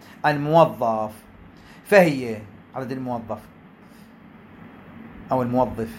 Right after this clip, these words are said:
"فهي لا تجزي عن صلاة ليلة الدفن". ليش؟ لأن الإجزاء خلاف القاعدة، ولا دليل على الإجزاء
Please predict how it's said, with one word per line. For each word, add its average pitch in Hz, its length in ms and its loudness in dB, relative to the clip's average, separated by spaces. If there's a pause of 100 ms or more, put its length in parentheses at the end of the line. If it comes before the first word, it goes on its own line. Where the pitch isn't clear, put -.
(880)
"فهي 165 420 6
لا 214 300 10
تجزي 214 380 -2
عن 185 180 2
صلاة 180 320 4
ليلة 165 160 -2
الدفن". 139 420 -6 (180)
ليش؟ 202 300 -2 (240)
لأن 123 260 -6
الإجزاء 117 460 -6
خلاف 165 300 -6
القاعدة، 160 500 -6 (680)
ولا 147 260 4
دليل 196 360 2
على 202 200 4
الإجزاء 123 960 0